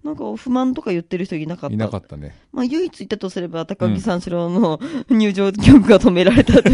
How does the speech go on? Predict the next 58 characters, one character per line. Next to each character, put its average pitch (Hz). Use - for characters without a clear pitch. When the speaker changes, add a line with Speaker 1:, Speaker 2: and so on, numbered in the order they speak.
Speaker 1:
に。 -
Speaker 2:
<laughs> 139
い -
や -
い 285
や、 -
あ -
れ -
は 143
ま-、 135
俺 123
的 127
に 110
は 92
満 95
足 82
で -
す -
よ。 -
Speaker 1:
<laughs> -
そ -
う -
い 240
う 247
な 220
ん -
か 202
あ 185
の、 165
水、 254
水 233
さ 320
ん 269
路 277
線 196
の 156
目 165
線 180
は 175
い 185
い -
ん 170
で 131
す。 -
Speaker 2:
<laughs> -
い 139
や、 107
あ -
れ 123
も 131
三 131
四 -
郎 123
さ 120
ん 120
も、 117
あ -
の、 87